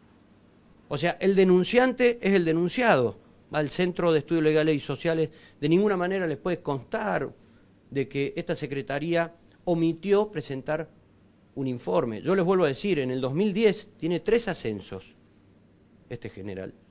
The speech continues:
¿sí? En el dos mil diez, el doctor Dualde,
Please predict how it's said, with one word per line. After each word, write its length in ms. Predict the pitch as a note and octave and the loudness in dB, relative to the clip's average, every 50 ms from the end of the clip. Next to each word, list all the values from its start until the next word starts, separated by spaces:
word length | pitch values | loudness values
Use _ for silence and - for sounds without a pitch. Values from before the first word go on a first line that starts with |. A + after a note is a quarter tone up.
| _ _ _ _ _ _ | _ _ _ _ _ _
¿sí? 260 | - - F3+ G3 G3+ G3 - _ - | -10 -4 -2 -2 -2 -4 -10 _ -10
En 140 | A#2+ B2 B2+ | -8 -6 -4
el 100 | C3 B2+ | -2 -2
dos 140 | C#3 C#3+ | -2 -2
mil 160 | D#3 F#3+ G3+ E3 | 0 -2 0 2
diez, 320 | F3 F#3 F3+ - - - _ _ _ - | 2 2 0 -2 -6 -20 _ _ _ -10
el 100 | B2+ B2 | -6 -4
doctor 340 | A#2+ B2 - - F3+ D#3+ | -4 -4 -2 -2 -2 0
Dualde, 460 | D#3 F#3 F3+ E3 C#3 B2 B2 C3 C#3+ | 0 2 2 2 2 0 -4 -6 -8